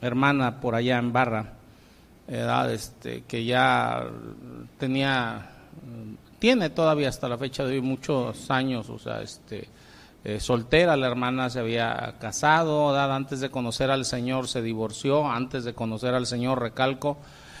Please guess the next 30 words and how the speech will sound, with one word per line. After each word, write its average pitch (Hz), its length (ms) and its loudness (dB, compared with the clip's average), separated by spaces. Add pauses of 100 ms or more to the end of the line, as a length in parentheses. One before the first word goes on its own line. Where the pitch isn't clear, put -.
(140)
Entonces, 156 600 2
en 165 120 0
una 165 180 0
ocasión, 160 460 0
dando 156 280 2
una 160 180 2
serie 135 720 0 (120)
precisamente 143 680 0
sobre 113 520 -4 (720)
matrimonios, 135 880 4
¿va? 147 300 4
Este, 113 800 -6
ya 123 160 2
cuando 147 260 2
iba 151 160 2
en 143 160 0
la 123 140 0
cuarta, 143 440 2
quinta 151 380 0
enseñanza 143 800 0
sobre 117 320 -4
matrimonios, 127 880 0 (580)
este, 120 520 -6
eh, 117 1000 -4
eh, - 40 -10
se - 180 -2
acerca 143 500 2
y 127 60 0
me 123 160 0
dice, 127 420 -2